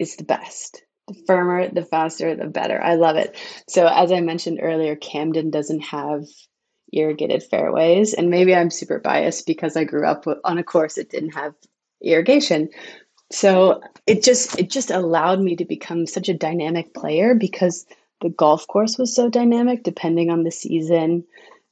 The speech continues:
and the weather conditions. And so you had to be pretty creative with, with your shots. And, and I think this translates to any golf course, that firm and fast gives the opportunity for people who needed a little bit more yardage to get it. And it also challenges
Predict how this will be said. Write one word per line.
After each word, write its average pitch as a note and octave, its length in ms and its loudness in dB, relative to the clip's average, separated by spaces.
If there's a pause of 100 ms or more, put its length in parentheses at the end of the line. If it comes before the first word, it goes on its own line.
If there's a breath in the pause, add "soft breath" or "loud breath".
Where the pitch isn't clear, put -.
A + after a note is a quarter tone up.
(200)
and F3 220 0
the F#3+ 100 2
weather E3 300 2
conditions. E3+ 840 -4
And E3 260 -2
so - 160 0
you F3+ 120 2
had G#3+ 280 0
to B3 80 2
be G3+ 160 2
pretty F3+ 260 -2
creative E3 580 0
with, D#3 320 -4 (580 soft breath)
with D#3 200 -4
your D3 140 -6
shots. - 600 -2
And, D#3 380 0
and D#3+ 320 0 (540)
I D#3 80 -4
think F3 260 -2
this - 240 -2
translates D#3 600 -2
to - 120 -10
any D#3+ 160 -4
golf D#3 320 -4
course, - 360 -8
that - 280 -4 (960)
firm E3+ 360 0
and E3 180 -2
fast D#3+ 480 -4 (760 soft breath)
gives F#3 320 2
the E3+ 120 0
opportunity D#3+ 680 -2
for - 180 -8
people - 340 -6
who - 180 -2
needed E3 280 0
a E3 80 0
little D#3+ 160 0
bit - 140 -6
more D#3+ 180 -6
yardage D3+ 380 -4
to D#3 80 -8
get D3 220 -4
it. D#3 160 -2
And E3 180 -4
it D#3+ 160 -4
also - 340 -2
challenges F#3 800 -4